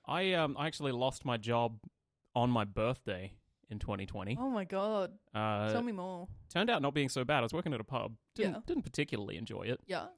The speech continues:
Speaker 1: But once they got the word that everything was shutting down completely, basically
Speaker 2: Yeah.
Speaker 1: everyone who was not on some sort of contract was just fired,
Speaker 2: Yeah.
Speaker 1: essentially.
Speaker 2: Yeah,
Speaker 1: No
Speaker 2: yeah,
Speaker 1: more
Speaker 2: yeah.
Speaker 1: job. But what we got told was, uh, "Hey, we can't be open anymore,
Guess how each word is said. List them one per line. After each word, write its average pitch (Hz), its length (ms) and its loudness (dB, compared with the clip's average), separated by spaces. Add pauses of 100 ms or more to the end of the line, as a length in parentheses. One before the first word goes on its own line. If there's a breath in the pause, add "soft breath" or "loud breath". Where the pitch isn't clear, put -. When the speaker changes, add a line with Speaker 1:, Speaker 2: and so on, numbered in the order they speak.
(140)
Speaker 1:
But 117 180 -6
once 151 140 -4
they 147 80 0
got 123 140 2
the 117 60 0
word 110 220 2
that 107 80 2
everything 107 260 -2
was 107 220 -4
shutting 107 340 -4
down 104 180 0
completely, 104 680 -8
basically 113 360 0
Speaker 2:
Yeah. 110 40 0
Speaker 1:
everyone 104 280 -2
who 104 160 -2
was 104 180 -4
not 101 320 -4
on 95 360 -6 (140)
some 110 220 -6
sort 101 180 -4
of 92 140 -12
contract 98 540 -10
was 107 160 -16
just - 240 -12 (420)
fired, 92 580 -6
Speaker 2:
Yeah. 233 100 -16
Speaker 1:
essentially. 110 500 -2
Speaker 2:
Yeah, 202 160 -6
Speaker 1:
No 120 40 4
Speaker 2:
yeah, 104 60 0
Speaker 1:
more 101 120 -4
Speaker 2:
yeah. 101 60 -6
Speaker 1:
job. 104 200 -2 (440 soft breath)
But 143 80 4
what 180 120 8
we 131 80 6
got 123 140 2
told 113 320 0
was, 110 340 -2
uh, 104 580 -2 (640)
"Hey, 147 160 2
we 127 100 2
can't 143 180 2
be 120 120 4
open 113 220 2
anymore, 110 440 0